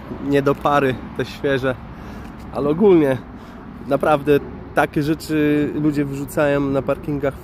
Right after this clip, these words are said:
do koszy, że to się w głowie nie mieści. Raz znalazłem zestaw oryginalnych kołpaków do Mercedesa. I to takich aluminiowych, a nie, że takie jakieś normalnie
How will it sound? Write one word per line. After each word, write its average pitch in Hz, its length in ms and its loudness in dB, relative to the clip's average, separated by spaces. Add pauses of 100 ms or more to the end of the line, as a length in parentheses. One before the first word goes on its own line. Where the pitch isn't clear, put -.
(140)
do 135 100 0
koszy, 143 340 -4
że 127 120 -4
to - 120 -10
się - 180 0
w 127 80 -2
głowie 127 260 2
nie 120 120 2
mieści. 117 400 0 (540)
Raz 131 260 2
znalazłem 139 520 2
zestaw 139 400 -2
oryginalnych 139 680 0
kołpaków 131 500 -2
do 127 100 2
Mercedesa. 120 720 0 (840)
I 135 60 -2
to 135 300 4
takich 135 340 -2
aluminiowych, 143 680 4
a 104 80 -2
nie, 147 160 2
że 127 140 -4
takie 120 280 -6
jakieś 120 320 -4
normalnie 123 600 0